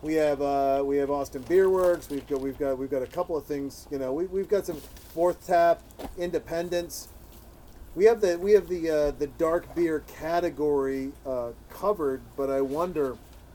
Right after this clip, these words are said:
You know what? Let me get, let me give you one final question, Ryan. We just saw Chevy Chase looking, watching movies, watching old movies,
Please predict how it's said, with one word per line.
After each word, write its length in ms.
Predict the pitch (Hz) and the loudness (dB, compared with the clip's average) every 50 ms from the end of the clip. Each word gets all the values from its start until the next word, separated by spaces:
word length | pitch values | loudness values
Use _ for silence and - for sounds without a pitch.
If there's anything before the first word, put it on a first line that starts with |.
| - - - - - - - - - - - - - - - | -20 -20 -20 -20 -20 -20 -20 -20 -20 -20 -20 -20 -20 -10 -4
You 100 | 170 185 | 2 6
know 100 | 208 208 | 6 6
what? 120 | 208 190 | 6 4
Let 80 | 208 214 | 4 2
me 60 | 220 | 4
get, 140 | 208 214 202 202 208 208 214 220 | 4 4 4 4 4 4 4 2
let 80 | 214 208 | 2 2
me 80 | 214 | 2
give 140 | 208 208 196 | 0 0 -2
you 100 | 208 196 180 | -2 -2 0
one 220 | 175 180 190 185 | 0 0 -2 -2
final 280 | - 175 170 160 156 147 | -2 -4 -2 -2 -4 -4
question, 400 | 135 143 135 127 - - 123 120 | -2 -2 -2 -2 -4 -10 -10 -8
Ryan. 380 | 123 123 123 120 120 117 113 - - - - - - - - - - - - - - - - - - - - - - - - - - - - - - - - - - - - - - - - - - - - - - - - - - - - - - - - - - - - - - - - - | -8 -6 -6 -6 -6 -8 -10 -10 -12 -16 -18 -16 -18 -18 -18 -18 -20 -20 -20 -18 -18 -18 -16 -16 -18 -18 -20 -20 -20 -20 -20 -20 -20 -20 -20 -20 -20 -20 -20 -20 -20 -20 -20 -20 -20 -20 -20 -20 -20 -20 -20 -20 -20 -20 -20 -20 -20 -20 -20 -20 -20 -20 -20 -20 -20 -20 -20 -20 -20 -18 -12 -12
We 100 | 160 156 | -12 -4
just 280 | 143 196 208 - - | 2 2 2 2 4
saw 280 | - 226 208 208 208 202 | 2 4 6 6 6 4
Chevy 360 | 202 - 202 180 175 185 175 | 4 2 0 0 0 -2 -6
Chase 360 | - - 170 165 156 139 - | -4 -2 -2 -2 -2 -2 -4
looking, 460 | 143 139 135 135 - 135 131 131 135 - - - - - - - - - - - - - | -4 -4 -4 -2 -4 -6 -6 -6 -10 -16 -18 -20 -20 -20 -20 -20 -20 -20 -20 -20 -20 -10
watching 480 | 135 135 147 151 156 151 - 156 147 143 | -6 -4 -4 -4 -4 -6 -6 -8 -6 -4
movies, 380 | 139 131 127 117 110 113 110 - | -4 -6 -6 -8 -10 -14 -14 -8
watching 320 | 127 131 131 110 - 131 127 | -6 -6 -6 -6 -8 -8 -2
old 280 | 131 156 180 185 175 | 0 0 0 0 0
movies, 680 | 160 151 147 143 131 135 135 135 123 - - - - | -4 -6 -6 -4 -4 -6 -6 -6 -10 -12 -16 -16 -18